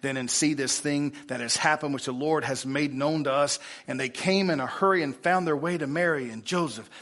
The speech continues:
and the baby as he lay in the manger. And when they had seen him, they made known the statement which had been told them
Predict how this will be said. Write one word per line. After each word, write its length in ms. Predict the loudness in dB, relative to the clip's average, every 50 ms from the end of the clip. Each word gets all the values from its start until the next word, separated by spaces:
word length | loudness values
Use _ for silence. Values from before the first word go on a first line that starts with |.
| -16 _ -8
and 120 | -6 -6
the 60 | -6
baby 480 | -6 -2 2 4 4 4 4 2 -2 -6
as 100 | -6 -6
he 100 | -6 -6
lay 220 | -4 -4 -2 -2
in 120 | 0 0 -2
the 80 | -2
manger. 380 | -2 -4 -4 -4 -6 -6 -8 -10
And 420 | -10 -12 -16 -18 -18 -10 -6 -2
when 100 | 0 2
they 80 | 2 2
had 160 | 2 2 2
seen 320 | 2 4 6 6 6 6
him, 240 | 6 4 4 4 2
they 160 | 2 0 0
made 400 | 0 2 2 4 4 4 2 0
known 600 | -2 -2 2 4 6 6 8 6 6 4 2 0 -2
the 80 | -2
statement 560 | -4 -2 -2 -2 -2 -4 -4 -6 -10 -10 -12 -14 -20 -20 _ _
which 180 | -6 -6 -4 -4
had 220 | -4 -4 -4 -4
been 240 | -4 -4 -4 -4 -4
told 400 | -6 -4 -4 -2 -2 -2 -4 -4
them 260 | -6 -8 -8 -8 -10